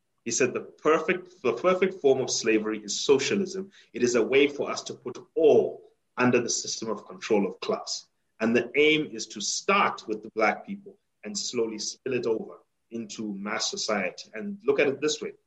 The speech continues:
Welfare started putting black people in socialism, and slowly they've indoctrinated young white Americans into socialism as well. And they're getting them as they're young, because what the, the left and liberals, 'cause it's no longer liberals anymore.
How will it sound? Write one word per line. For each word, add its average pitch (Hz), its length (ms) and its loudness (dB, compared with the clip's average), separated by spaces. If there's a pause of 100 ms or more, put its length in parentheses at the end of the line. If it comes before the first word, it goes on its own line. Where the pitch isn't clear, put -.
(160)
Welfare 131 520 4
started 110 420 0
putting 120 260 -6
black 113 280 -2
people 110 220 -12
in 101 60 -10
socialism, 101 680 -6 (340)
and 101 160 -8
slowly 127 580 4
they've 98 200 -6
indoctrinated 101 800 -2
young 110 280 0
white 107 160 0
Americans 98 640 -4 (400)
into 170 380 0
socialism 98 1500 -8
as 90 120 -20
well. 104 480 -8
And 110 220 -14
they're 104 200 -10
getting 120 320 -2
them 101 300 -6
as 101 220 -10
they're 104 120 -2
young, 101 360 -6
because 107 380 0 (400)
what 120 260 -4
the, 117 500 6 (440)
the 120 80 4
left 127 560 2
and 120 180 -10
liberals, 120 260 2
'cause 131 120 2
it's - 120 0
no 156 120 6
longer 143 180 6
liberals 101 380 2
anymore. 98 280 -4